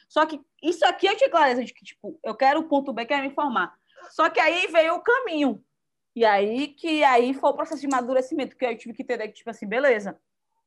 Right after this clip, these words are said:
Só que talvez as coisas não vão ser tão, é, A mais B como foi o seu processo no ensino médio, sabe? Aí começou as outras coisas acontecendo e eu tendo que entender isso, né?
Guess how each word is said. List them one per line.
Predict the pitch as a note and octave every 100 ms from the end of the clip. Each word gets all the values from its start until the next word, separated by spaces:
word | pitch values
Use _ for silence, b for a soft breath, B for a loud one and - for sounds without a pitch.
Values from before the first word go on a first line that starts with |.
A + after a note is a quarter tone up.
| _ _ -
Só | G#3+
que | A3+
talvez | B3 B3 A#3 C4
as | C#4
coisas | - C4+ B3+
não | C#4
vão | D4
ser | C#4 C4 - _ _ _ _ _ _ -
tão, | B3+ C#4 D4+ D4+ D4 C#4 A3 -
é, | G3 F#3+ F#3+
A | A3
mais | A#3 A#3 F#3
B | F3 G#3
como | G#3 A#3+ B3
foi | C4+ - G#3 G#3+ C4 D4+ _ _ _
o | _
seu | A3
processo | G#3 A3 G#3 G3 A3
no | A3 G#3+
ensino | G3+ A#3
médio, | G3 F3 E3
sabe? | - E4 A4
Aí | B3+ A3+
começou | A3+ C#4+ D4+ C#4+ B3 B3+ - _ _ _ -
as | G3 G#3+
outras | A3+ A3+
coisas | A3+ A3
acontecendo | G#3 A3 B3 A#3+ A3 A#3+
e |
eu | C#4
tendo | D4 B3
que | - B3 A#3+ -
entender | A3 A3 G3 A3
isso, | F3 - -
né? | F#3